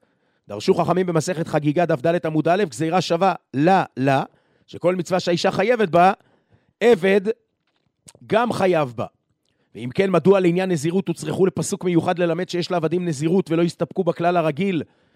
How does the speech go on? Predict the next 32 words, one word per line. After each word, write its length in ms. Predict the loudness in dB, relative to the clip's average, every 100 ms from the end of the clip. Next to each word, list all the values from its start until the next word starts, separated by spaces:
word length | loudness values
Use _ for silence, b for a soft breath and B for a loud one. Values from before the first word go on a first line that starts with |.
| _
שכשם 400 | -12 -8 -4 -4
שיש 300 | -2 -2 -2
לאישה 340 | -2 -2 -2 -2
נזירות, 440 | -2 0 0 0
כך 200 | 0 -2
יש 200 | -4 -4
לעבד 340 | -4 -2 -2 -2
נזירות? 520 | -4 -2 -2 -4 _ b b b b -20 _ _
מתרצת 380 | -8 -2 0 0
הגמרא, 260 | -2 0
אמר 200 | 0 0
רבא, 240 | 2 2 0
שייני 400 | 0 -2 -2 -2
אחא 120 | -2
שונה 280 | -2 -2 -2
הדבר 240 | 0 0
לגבי 280 | 0 -2 -2
נזירות, 380 | -4 -2 -2 0
דאמר 280 | 0 -2 -2
קרא 180 | -4
בפרשת 460 | -4 -2 -2 -2 -4
נדרים, 580 | -4 -2 2 4 2 0 -14 _
ספר 300 | -4 0 2
במדבר, 400 | 2 0 2 0
פרק 280 | 0 -4 -2
ל' 160 | -2 -2
פסוק 320 | -4 -6 -2
ג', 180 | -2 -2
"לאסור 480 | -2 -4 -2 -2
איסר 300 | -2 -4 -4
על 80 | -2
נפשו". 420 | -4 -4 -2 -2